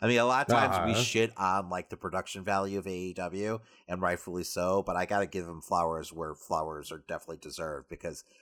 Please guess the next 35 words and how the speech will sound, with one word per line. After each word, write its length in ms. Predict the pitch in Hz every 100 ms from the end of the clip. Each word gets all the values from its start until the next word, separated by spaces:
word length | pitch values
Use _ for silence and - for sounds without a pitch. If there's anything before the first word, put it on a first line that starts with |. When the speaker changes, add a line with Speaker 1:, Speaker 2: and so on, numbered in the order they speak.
| _
Speaker 1:
because 260 | 113 120 113
this 200 | 127 127
was 140 | 98
a 80 | 95
real 200 | 101 92
nice, 260 | 90 85 82
like, 140 | -
camera 420 | - 82 80 76
angle 360 | 73 82 76 76
that 200 | 78 -
they 200 | 78 76
were 260 | 71 76 76
able 240 | 71 -
to 120 | 80
capture. 600 | - 71 67 - 76 71 - - - -
Um, 420 | 78 80 76 73 76
you 100 | 90
know, 140 | 80
and 140 | 82 92
then 140 | 92
when 100 | 92
we 80 | 92
came 200 | - 104
back 220 | 95 85
from 120 | 101
the 60 | 80
break, 500 | 73 85 95 78 -
like, 240 | 78 78 -
fucking 500 | - 90 87 78 78
Vance 420 | 80 98 95 104
was 160 | 85 71
just 540 | 80 67 - 85 82
busted 460 | 98 92 - 90 76
wide 880 | 82 98 123 151 170 170 165 135 104
open. 540 | 92 85 80 73 71